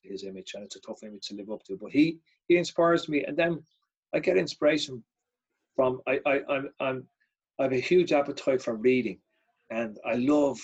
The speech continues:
quotations. I, I, I, hu-, I, I really, I really enjoy affirmations that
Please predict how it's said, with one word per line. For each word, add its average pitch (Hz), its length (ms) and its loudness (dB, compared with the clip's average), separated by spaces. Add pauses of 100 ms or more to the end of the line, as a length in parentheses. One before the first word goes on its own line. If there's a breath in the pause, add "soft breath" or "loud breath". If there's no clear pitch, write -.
(140)
quotations. 117 760 -4
I, - 440 -10
I, - 20 -4
I, 113 100 -6 (100)
hu-, 139 340 6
I, 120 180 -4 (100)
I 123 60 -2
really, 131 500 2 (880)
I 123 40 -2
really 139 340 4
enjoy 123 480 4
affirmations 113 760 -2
that - 180 -10